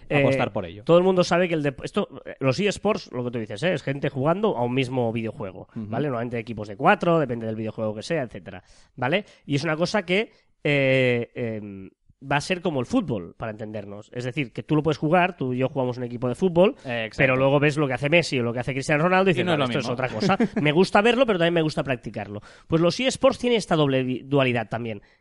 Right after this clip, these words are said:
Speaker 2: que la gente juega a su casa, pero luego cada vez hay más gente que disfruta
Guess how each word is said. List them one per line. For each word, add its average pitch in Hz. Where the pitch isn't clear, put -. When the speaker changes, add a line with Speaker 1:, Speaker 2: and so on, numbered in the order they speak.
Speaker 2:
que 139
la 131
gente 202
juega 208
a 190
su 180
casa, 196
pero 185
luego 220
cada 214
vez 214
hay 202
más 202
gente 214
que 185
disfruta 190